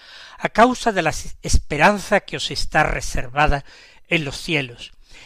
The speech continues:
y de la que oísteis hablar cuando se os anunció la verdad del Evangelio de Dios,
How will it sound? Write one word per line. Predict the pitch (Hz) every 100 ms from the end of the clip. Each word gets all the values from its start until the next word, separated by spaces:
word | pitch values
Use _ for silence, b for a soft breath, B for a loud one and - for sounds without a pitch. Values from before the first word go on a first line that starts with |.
| B
y | 196
de | 190
la | 190
que | - 196
oísteis | 220 254 - 254 -
hablar | 175 151 185 202 B B B
cuando | - 165 147
se | - 156
os | - 165
anunció | 143 135 - - 170
la | 156
verdad | 127 135 120 135 160 - -
del | 156
Evangelio | 131 123 123 - - 151 139
de | 123
Dios, | 127 165 151 -